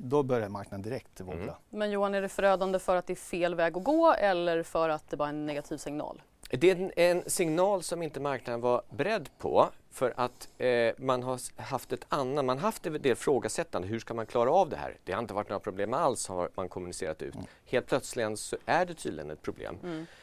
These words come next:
Speaker 2: Eh, och då är det väldigt viktigt hur man kommunicerar det från ett bolags sida till marknaden, för att inte väcka den här vargflocken. För det finns en
Speaker 1: Mm.
Speaker 2: vargflock där ute som är blankare.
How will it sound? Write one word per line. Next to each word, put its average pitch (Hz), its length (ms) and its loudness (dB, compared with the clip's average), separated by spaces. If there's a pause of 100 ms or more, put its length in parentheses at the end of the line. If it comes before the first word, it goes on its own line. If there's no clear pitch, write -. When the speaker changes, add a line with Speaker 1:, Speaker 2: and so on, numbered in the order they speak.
(200)
Speaker 2:
Eh, 92 420 0
och 120 160 -2 (200)
då 139 160 4
är 135 60 6
det 135 60 2
väldigt 117 220 4
viktigt - 340 -6
hur 135 100 -4
man 117 180 -4
kommunicerar 131 680 -2
det 80 160 -4
från 80 200 -8
ett 78 80 -10
bolags 76 300 -4
sida 73 300 -6
till 165 260 2
marknaden, 62 500 -8 (260)
för 175 340 4
att 127 140 0
inte 135 440 -2
väcka - 580 -2 (260)
den 113 120 -6
här 92 120 -4
vargflocken. 92 1000 -4 (460)
För - 60 -12
det 165 60 -6
finns - 300 -8
en 254 80 2
Speaker 1:
Mm. 120 120 -2
Speaker 2:
vargflock 202 680 -2
där 92 140 -2
ute 87 400 -6 (220)
som 151 180 -2
är 87 80 -4
blankare. 131 600 -2